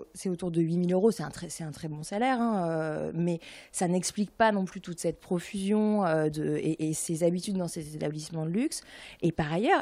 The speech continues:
il y a surtout le problème que ces achats sont faits en liquide et parfois au nom de tiers.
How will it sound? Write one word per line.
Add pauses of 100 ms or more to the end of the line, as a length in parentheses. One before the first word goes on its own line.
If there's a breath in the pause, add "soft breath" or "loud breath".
il
y
a
surtout
le
problème (320)
que
ces
achats
sont
faits (280)
en
liquide (440 loud breath)
et
parfois
au
nom
de
tiers.